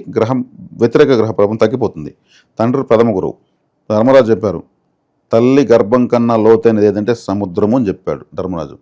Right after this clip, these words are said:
"తండ్రి హృదయం కన్నా విశాలమైందంటే ఆకాశము" అని చెప్పాడు. తండ్రి హృదయం ఆకాశం కన్నా విశాలమైందంట, తల్లి గర్భము సముద్రం కన్నా లోతైందంట.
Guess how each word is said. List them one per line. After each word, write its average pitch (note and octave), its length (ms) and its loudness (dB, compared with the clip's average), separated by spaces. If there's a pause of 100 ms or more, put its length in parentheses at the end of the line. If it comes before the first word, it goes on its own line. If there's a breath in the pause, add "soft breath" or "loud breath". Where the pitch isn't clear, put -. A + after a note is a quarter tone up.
(1200)
"తండ్రి C#3+ 360 4 (240)
హృదయం A#2+ 320 2
కన్నా B2+ 220 2
విశాలమైందంటే A2+ 720 0
ఆకాశము" G#2+ 480 0
అని G2+ 100 -4
చెప్పాడు. D#2 300 -10 (840)
తండ్రి A2+ 220 0
హృదయం B2 180 0
ఆకాశం A#2+ 400 2
కన్నా B2+ 140 2
విశాలమైందంట, F#2+ 520 0 (1080)
తల్లి B2+ 200 2
గర్భము C3 480 0 (960)
సముద్రం C3+ 360 4
కన్నా D3+ 180 4
లోతైందంట. A2 500 0